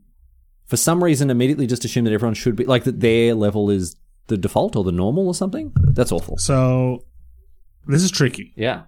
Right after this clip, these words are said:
Speaker 2: And I need you to hear, heed my advice here, Roller Pig, with a gentle hand and adapt it to your situation. I think you need to gang up on and bully your friend with your other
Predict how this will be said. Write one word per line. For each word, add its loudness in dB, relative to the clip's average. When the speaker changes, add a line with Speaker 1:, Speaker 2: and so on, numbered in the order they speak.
Speaker 2:
And -2
I -2
need 2
you 2
to 2
hear, 0
heed -2
my -2
advice -4
here, -6
Roller 0
Pig, -6
with -2
a -6
gentle 0
hand -2
and -4
adapt -4
it -16
to -4
your -2
situation. -8
I 4
think -2
you 2
need 2
to 0
gang 2
up 2
on 2
and -2
bully 2
your 0
friend -4
with -4
your -2
other -8